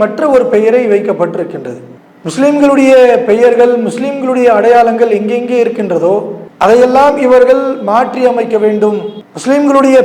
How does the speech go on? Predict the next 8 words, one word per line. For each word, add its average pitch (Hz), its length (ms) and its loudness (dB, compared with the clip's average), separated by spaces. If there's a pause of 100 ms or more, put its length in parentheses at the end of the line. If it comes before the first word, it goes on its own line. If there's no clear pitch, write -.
பெயர்களும் 262 520 2
இருக்கக்கூடாது, 233 680 2 (160)
அடையாள 247 320 4 (120)
சின்னங்களும் 240 540 -2
இருக்கக்கூடாது, 226 680 0 (340)
முழுமையாக 269 560 2 (300)
இவருடைய 247 400 2 (100)
வரலாற்றை 254 560 0